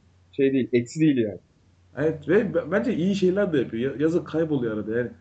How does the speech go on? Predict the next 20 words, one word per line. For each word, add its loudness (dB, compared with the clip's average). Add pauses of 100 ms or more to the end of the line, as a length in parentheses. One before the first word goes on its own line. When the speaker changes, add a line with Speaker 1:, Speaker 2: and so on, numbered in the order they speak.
(240)
Speaker 2:
Ama -6 (380)
<clears throat> -8
Carmelo 0
geldikten 0
sonraki -4
en -2
iyi 0
dönemi -2
olabilir -2
hatta. -10 (640)
Ya -4
bir, 2
bir, 4
bir -2
iyi -2
dönemi -2
daha -2
var -4
gerçi -6
de. -2